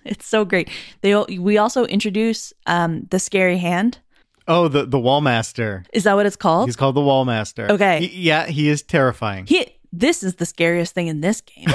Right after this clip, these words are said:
Speaker 2: <laughs> I agree.
Speaker 1: It's literally just a hand that just appears from above you and will grab you and dump you out at the front of the dungeon.
Speaker 2: That's it. There are stakes.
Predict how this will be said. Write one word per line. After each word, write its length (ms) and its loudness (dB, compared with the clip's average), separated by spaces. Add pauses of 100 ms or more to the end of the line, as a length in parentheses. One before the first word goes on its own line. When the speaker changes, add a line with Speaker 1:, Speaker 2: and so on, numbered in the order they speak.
(380)
Speaker 2:
<laughs> 80 -4
I 80 4
agree. 540 0
Speaker 1:
It's 160 0
literally 320 0
just 180 -4
a 60 2
hand 340 2
that 260 -6
just 200 -6 (240)
appears 480 -2
from 220 0
above 360 0
you 140 -4
and 80 -10
will 80 -10
grab 320 -2
you 160 0
and 100 0
dump 240 -2
you 80 -6 (100)
out 140 2
at 80 -8
the 80 -4
front 220 -2
of 80 -2
the 60 -4
dungeon. 340 0
Speaker 2:
That's 120 0
it. 140 0
There 120 2
are 120 2
stakes. 640 -4